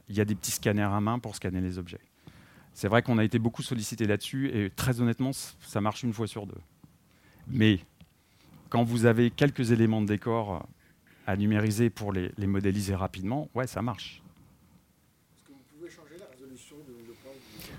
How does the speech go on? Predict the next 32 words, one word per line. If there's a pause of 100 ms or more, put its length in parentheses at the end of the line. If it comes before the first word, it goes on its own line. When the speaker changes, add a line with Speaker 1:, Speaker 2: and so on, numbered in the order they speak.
(140)
Speaker 1:
Oui, (440)
on
peut. (2000)
Aujourd'hui,
en
fait,
on
a, (1600)
on
n'a
aucune
limite
au
niveau
des
idées.
Par
contre,
on
est
quand
même
un
peu
limité
au
niveau
du
matériel,
très
honnêtement. (920)
Et